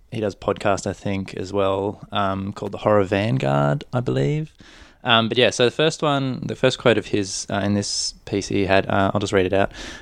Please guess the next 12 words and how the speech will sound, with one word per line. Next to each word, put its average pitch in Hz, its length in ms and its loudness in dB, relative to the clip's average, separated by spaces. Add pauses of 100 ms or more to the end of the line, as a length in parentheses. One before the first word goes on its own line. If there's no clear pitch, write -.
Um, 104 260 8 (100)
"As 117 140 0
Mark 139 260 2
Fisher - 260 -2
pointed, 104 460 0
an 101 120 -2
accurate 120 580 -2
understanding 104 640 2
of 92 100 -6
capitalism 98 720 -2 (260)
will 104 180 4
inevit-, 104 480 0